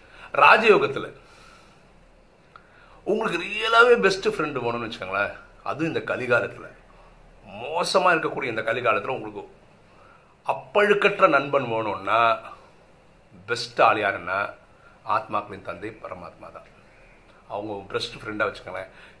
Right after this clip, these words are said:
எவ்வளோ மனக்குமரல்கள் இருந்தாலும் நீ அவங்க, அவர்கிட்ட சொல்லி வைக்கலாம். அவர் வந்து ஊர் ஃபுல்லா அதை வந்து டமார் அடிக்கிற ஆளு கிடையாது. நண்பனா இருக்கிறது மட்டும் என்ன, நண்பன்னா யாரு? உதவிக்கு வரணும் இல்லையா?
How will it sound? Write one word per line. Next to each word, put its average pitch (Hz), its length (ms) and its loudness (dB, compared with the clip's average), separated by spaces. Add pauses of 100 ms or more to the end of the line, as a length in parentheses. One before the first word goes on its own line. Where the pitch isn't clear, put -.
எவ்வளோ 208 720 2
மனக்குமரல்கள் 139 720 2
இருந்தாலும் 107 540 -2
நீ 117 80 -12
அவங்க, 101 260 -6
அவர்கிட்ட 98 360 -6
சொல்லி 104 260 -12
வைக்கலாம். - 420 -16 (680)
அவர் 143 180 6
வந்து 147 200 0
ஊர் 156 160 -2
ஃபுல்லா 135 340 0
அதை 127 200 6
வந்து 113 240 -2
டமார் 120 140 2
அடிக்கிற 107 440 -2 (120)
ஆளு 120 180 0
கிடையாது. 92 680 -12 (1300)
நண்பனா 175 320 8
இருக்கிறது 165 280 6
மட்டும் 139 300 2
என்ன, 131 180 6
நண்பன்னா 160 280 6
யாரு? 117 320 4
உதவிக்கு 131 500 0
வரணும் 107 200 -4
இல்லையா? 95 360 -4